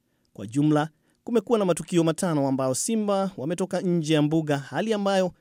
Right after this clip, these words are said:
imechochea wanaharakati kuchukua sahihi kutoka kwa raia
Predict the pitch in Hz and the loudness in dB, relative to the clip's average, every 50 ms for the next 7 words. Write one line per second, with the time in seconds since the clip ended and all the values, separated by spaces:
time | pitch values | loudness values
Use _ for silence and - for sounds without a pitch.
0 | _ _ - - 131 139 135 - 147 - 170 160 156 151 156 147 151 151 - - | _ _ -8 -4 -4 -4 -2 -4 -4 -2 0 0 2 2 0 0 -2 -4 -4 -4
1 | 165 156 175 151 156 147 156 - - 170 170 160 - 165 151 - 277 202 135 98 | -4 -4 -4 -6 -8 -10 -10 -8 -2 0 0 0 0 -4 -6 -4 -4 -4 -4 -6
2 | 85 - _ _ _ _ _ - 117 - 143 147 139 - 151 143 143 139 143 151 | -10 -12 _ _ _ _ _ -18 -8 -4 -4 -4 -2 0 -2 0 2 2 2 2
3 | 180 190 190 | 0 0 -2